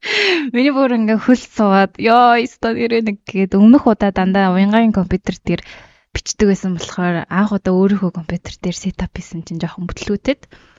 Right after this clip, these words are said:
Гэтэ яг хоо азар манай Заяагийн сандрал гарсан. Тэгэхээр ер нь бол их үгэр өгөөжтэй хоёр цаг байлаа. За,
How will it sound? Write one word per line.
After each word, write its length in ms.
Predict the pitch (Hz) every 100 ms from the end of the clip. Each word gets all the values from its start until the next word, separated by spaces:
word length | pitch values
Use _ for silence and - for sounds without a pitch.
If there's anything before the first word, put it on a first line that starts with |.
| _
Гэтэ 240 | - - 196
яг 40 | -
хоо 160 | 175
азар 320 | 165 160 180
манай 320 | 175 170 165 160
Заяагийн 400 | 170 180 185 175
сандрал 400 | 170 170 190 -
гарсан. 560 | 180 - - 196 214 _ _ -
Тэгэхээр 320 | 202 190 180
ер 20 | 185
нь 80 |
бол 80 | 185
их 240 | - 185 -
үгэр 320 | 190 208 240 196
өгөөжтэй 380 | 180 - - 170
хоёр 160 | 170
цаг 200 | - 170 165
байлаа. 300 | 160 185 240 - - 247 262 254 - _ - _ _ _ _ _ _ _ _ _ _ _ _ - - _ _ _ _ _ -
За, 400 | 175 170 208